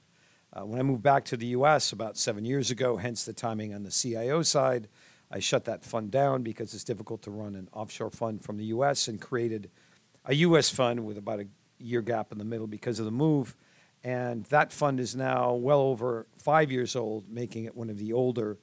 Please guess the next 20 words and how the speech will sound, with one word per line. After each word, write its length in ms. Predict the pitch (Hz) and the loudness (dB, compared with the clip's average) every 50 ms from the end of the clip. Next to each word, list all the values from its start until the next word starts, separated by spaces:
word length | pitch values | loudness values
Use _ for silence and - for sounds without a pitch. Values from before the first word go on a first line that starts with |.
| _ _ _ _ _ _ | _ _ _ _ _ _
uh, 140 | - 98 101 | -12 -12 -10
crypto 360 | - - 135 123 - - 113 | -8 -4 -6 -4 -4 -4 -8
trading 440 | 107 - - 127 120 120 117 113 104 | -6 -4 -2 -2 -2 -2 -2 -4 -8
funds, 480 | - - 104 98 92 95 90 - - - _ _ _ _ _ _ - | -8 -10 -10 -10 -10 -10 -8 -10 -10 -10 _ _ _ _ _ _ -20
uh, 180 | - - - - | -20 -20 -16 -8
in 120 | - 104 104 | -6 -4 -2
the 80 | 104 | 0
space 480 | 98 - - - 117 110 98 85 - - | 0 0 0 0 0 -4 -4 -4 -6 -4
in 100 | 147 123 | -2 -2
the 80 | 123 113 | 0 0
U 180 | 104 104 95 | 0 -2 -4
S. 300 | 80 62 - - - - _ _ _ _ _ _ _ _ _ _ _ _ _ _ _ _ _ _ _ _ _ | -6 -10 -14 -18 -18 -20 _ _ _ _ _ _ _ _ _ _ _ _ _ _ _ _ _ _ _ _ _
So 240 | - - 165 143 127 | 0 4 4 4 6
that 300 | 135 160 156 143 - _ _ - | 6 6 6 6 2 _ _ -6
latest 540 | 131 127 151 180 185 170 165 - - - - | 0 2 4 4 4 4 4 2 2 0 0
fund, 400 | - 123 117 113 117 131 131 - | 0 0 0 0 -2 -6 -8 -8
called 300 | - 131 113 113 - - | -4 -2 -2 -2 -4 -4
Crypto 440 | - - 170 165 - - 135 123 | 0 2 2 2 4 2 2 2
Asset 460 | 120 120 131 139 - - 131 113 - - | 2 2 0 2 0 0 -2 -4 -8 -8
Fund, 400 | - 117 107 104 107 107 101 | -6 -4 -4 -4 -6 -10 -14